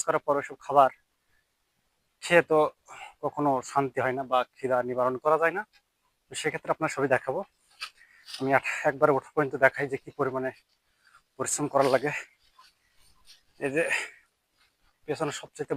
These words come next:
ভারী একটা ঘোড়া আছে, প্রচণ্ড পরিশ্রম করার লাগে।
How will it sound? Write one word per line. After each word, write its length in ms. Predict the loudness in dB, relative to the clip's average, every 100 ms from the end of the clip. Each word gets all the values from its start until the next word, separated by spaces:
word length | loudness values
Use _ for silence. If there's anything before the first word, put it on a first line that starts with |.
| -2
ভারী 160 | 4 4
একটা 140 | 4 2
ঘোড়া 160 | 6 6
আছে, 160 | 6 0 -6 _ _ _ -20 -20 _ _ _ _ _ _ -20 -20 -20 -20 -14 -14 -14 -20 -20 -20 -20 _ _ _ -2 -2 -2 -6 -10 -16 _ -20 _ -20 -20 -18 -20 -20 _ _ _ _ -10
প্রচণ্ড 340 | -4 -4 -2 -4 -4 -2 -2 -4 -8 _ _ _ _ _ _ _ _ -4
পরিশ্রম 380 | 6 6 6 8
করার 180 | 8 10
লাগে। 180 | 8 4